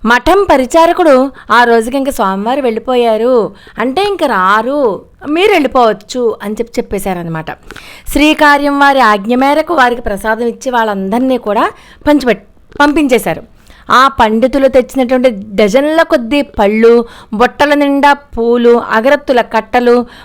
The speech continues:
పూజా సంభారాల కంటే కూడా ఆ ముసలావిడ భక్తితో ఒక మట్టి ప్రమిదలో ఇచ్చిన హారతినే మహాస్వామివారు చాలా ఇష్టపడ్డారు. ఎందుకంటే దాంట్లో శ్రద్ధ, భక్తి ఉంది కాబట్టి. పాండిత్య ప్రదర్శన,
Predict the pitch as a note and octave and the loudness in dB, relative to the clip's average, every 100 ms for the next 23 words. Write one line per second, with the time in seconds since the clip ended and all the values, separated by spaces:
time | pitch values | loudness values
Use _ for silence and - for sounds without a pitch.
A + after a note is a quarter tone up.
0 | - D4 D4+ E4 F4+ F4 D#4 C#4+ D4+ D4+ | -6 0 2 2 2 2 2 2 4 4
1 | D4+ C#4+ B3+ B3+ B3+ E4+ E4+ C#4 D4+ C#4+ | 2 2 0 -2 2 0 2 0 2 4
2 | B3 D4 D4 - - C4 D#4 C#4 A#3 A#3 | 4 2 -2 -16 -2 2 4 2 0 0
3 | B3 C4 C#4 C#4 A#3+ A#3+ - A#3 C4+ C4+ | 2 4 2 0 -2 -6 -6 -2 0 0
4 | C4 B3 A#3+ - B3+ - B3+ B3 B3+ B3+ | -2 -2 -2 -4 -8 -2 -2 0 0 0
5 | B3+ - A#3 E3+ F3+ F#3+ G#3 A#3+ C4+ D4 | -2 -4 -6 -4 -4 -4 -4 -6 -2 0
6 | A3 A#3 A#3 A#3 G#3+ G#3+ B3+ - G3+ G#3 | 0 -2 -2 -4 -2 -2 -4 -6 -6 -4
7 | A3+ - A#3 A3+ G#3+ G3 D#3+ - - _ | -6 -8 -2 0 2 0 -2 -14 -20 _
8 | F#3+ G#3 B3+ E4 C4+ C4 A3 A#3 A#3 - | -2 0 2 0 2 2 2 0 -4 -16
9 | - F#3+ G#3+ G#3+ G3 G#3+ B3+ C#4 A#3+ F#3+ | -10 0 2 2 0 2 2 0 -2 -2
10 | F3 F3 A3 A#3 G3+ G3+ - B3 A3+ G#3+ | -2 2 2 2 -2 -6 -8 -4 -4 -2
11 | C#4+ A#3+ E3 - - - - - - D4 | 0 0 0 -6 -14 -18 -20 -20 -6 0
12 | D4+ D4 D4 - D4 B3+ A#3+ B3+ - A#3 | 2 2 -2 -2 -2 0 0 -2 0 2
13 | A#3 | 2